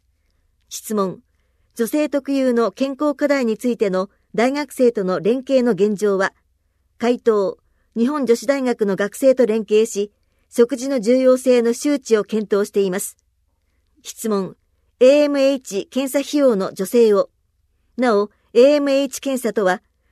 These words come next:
卵巣の中に卵子がどれくらい残っているか推定することができる血液検査のこと。回答。保険が適用されています。区独自に助成する考えはありません。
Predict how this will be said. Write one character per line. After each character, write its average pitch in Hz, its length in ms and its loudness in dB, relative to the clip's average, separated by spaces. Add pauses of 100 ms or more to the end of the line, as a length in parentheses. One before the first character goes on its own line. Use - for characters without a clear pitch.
(160)
卵 247 200 0
巣 269 180 2
の 262 100 -2
中 247 260 -4
に 190 240 -6 (160)
卵 262 220 0
子 233 120 -10
が 208 120 -4
ど 190 100 0
れ 269 120 4
く 285 100 -4
ら 277 80 0
い 269 80 0
残 254 220 0
っ - 20 -2
て 220 160 -2
い 208 40 2
る 202 120 -2
か 190 180 -4
推 247 240 -4
定 262 180 2
す 254 140 -8
る 254 80 -2
こ 262 120 -8
と 254 100 0
が 202 100 -2
で 196 100 -2
き 208 140 -8
る 190 180 -2 (180)
血 214 240 -4
液 262 180 -2
検 254 180 -4
査 185 120 -6
の 170 100 -8
こ 175 100 -10
と。 151 180 -8 (760)
回 247 180 -2
答。 214 400 -2 (160)
保 190 160 -12
険 285 180 0
が 277 120 -4
適 247 260 -6
用 233 140 4
さ 233 120 -6
れ 226 100 -2
て 214 140 -2
い 202 80 -2
ま 202 100 -6
す。 - 180 -16 (480)
区 - 140 -2
独 233 180 2
自 254 180 -4
に 262 200 -4
助 208 100 -4
成 277 200 2
す 269 120 -6
る 262 100 -2
考 262 280 -6
え 262 120 0
は 190 100 -2
あ 185 40 0
り 196 120 -4
ま 214 80 -6
せ 220 160 -4
ん。 165 100 -14